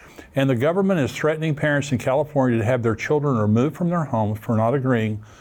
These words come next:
with their children's gender confusion. Today, I'm discussing some disturbing articles that shed light on the moral disintegration of the world we're living in. I truly believe we're at the end of the end times. In the subscriber portion, I'm answering questions such as,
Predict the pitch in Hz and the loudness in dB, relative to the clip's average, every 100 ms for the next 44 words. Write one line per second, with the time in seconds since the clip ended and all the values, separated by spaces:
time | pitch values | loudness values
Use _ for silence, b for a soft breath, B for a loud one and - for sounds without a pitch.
0 | B B B 123 120 110 147 147 160 139 | B B B -2 0 0 0 0 0 0
1 | 139 123 127 - 127 - 110 95 110 - | 0 0 0 0 -2 0 -2 -2 -8 -14
2 | - B B B B - 127 165 170 139 | -20 B B B B -2 2 2 0 -2
3 | 123 113 - 151 139 165 151 139 117 104 | -2 -2 0 0 0 -2 -2 0 2 0
4 | - - 135 147 160 131 120 117 120 120 | -2 -2 -2 0 0 0 0 -2 -2 -2
5 | 110 98 98 135 143 120 104 107 - B | -2 -4 -2 -2 0 0 0 -2 -8 B
6 | B B B - 120 107 107 127 147 120 | B B B -2 2 2 4 4 2 0
7 | - 143 139 117 110 120 117 104 104 107 | 0 0 2 0 0 -2 0 0 0 2
8 | 113 110 110 107 104 98 104 120 - B | 0 0 0 0 -2 -4 -6 -10 -18 B
9 | B B 110 110 - 143 156 156 127 107 | B B -6 -4 -2 0 2 2 0 0
10 | 113 110 117 113 113 117 113 104 104 120 | 0 0 0 0 2 0 0 0 -2 -2
11 | 104 113 - - B B B 127 117 - | -4 -6 -14 -20 B B B 0 0 0
12 | 110 - - 160 170 123 127 110 - 117 | -6 -4 -4 -2 -2 -2 -2 -2 0 -2
13 | 113 120 131 135 123 - 151 170 120 107 | 0 0 0 0 -2 0 -2 0 -2 -2
14 | - - 127 120 117 - | -2 0 0 0 0 -4